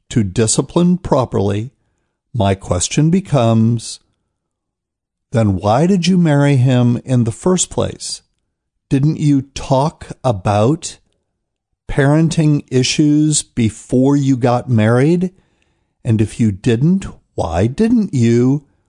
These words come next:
What were you thinking? And by the way,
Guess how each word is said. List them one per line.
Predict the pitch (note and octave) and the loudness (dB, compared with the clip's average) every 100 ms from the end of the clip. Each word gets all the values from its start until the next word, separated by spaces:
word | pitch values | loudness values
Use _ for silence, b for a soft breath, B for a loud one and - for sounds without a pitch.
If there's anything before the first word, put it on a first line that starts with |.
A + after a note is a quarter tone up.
| _ _ _ | _ _ _
What | G#2 A2+ D3 | -2 -2 0
were | D#3+ | 0
you | E3+ D#3 F#3 | 2 2 0
thinking? | - C4+ C#4 G#3+ G3+ G3 G3+ G3 G3 _ _ _ _ _ _ _ _ _ _ _ _ - | 0 0 2 2 2 2 2 0 -4 _ _ _ _ _ _ _ _ _ _ _ _ -10
And | A2+ | -2
by | C#3+ D#3+ A#3+ | 0 2 2
the | A#3+ | 2
way, | G3 A2 | 0 -2